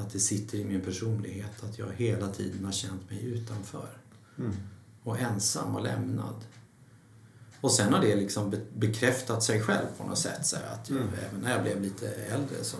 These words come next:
Speaker 1: men som barn så var jag ändå liksom, jag var lite efter och jag var lite sen och jag var lite inne i mig själv och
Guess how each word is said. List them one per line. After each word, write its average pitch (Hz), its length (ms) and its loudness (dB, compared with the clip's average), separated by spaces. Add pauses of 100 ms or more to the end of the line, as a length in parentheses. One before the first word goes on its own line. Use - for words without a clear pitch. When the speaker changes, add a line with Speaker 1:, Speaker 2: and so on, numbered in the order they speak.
(100)
Speaker 1:
men 110 200 2
som 107 180 0
barn - 360 0
så 113 100 -6
var 107 160 -2
jag 110 100 -4
ändå 113 200 -6 (240)
liksom, 107 320 -4
jag 117 100 0
var 123 140 4
lite 110 200 2
efter - 500 -6
och 98 80 -6
jag 98 160 -6
var 101 60 -6
lite 101 220 -4
sen 101 480 0
och 101 120 -6
jag 107 160 -6
var 110 80 -6
lite 107 280 -6 (240)
inne 113 200 2
i 101 80 0
mig - 100 -4
själv - 480 -8
och - 120 -8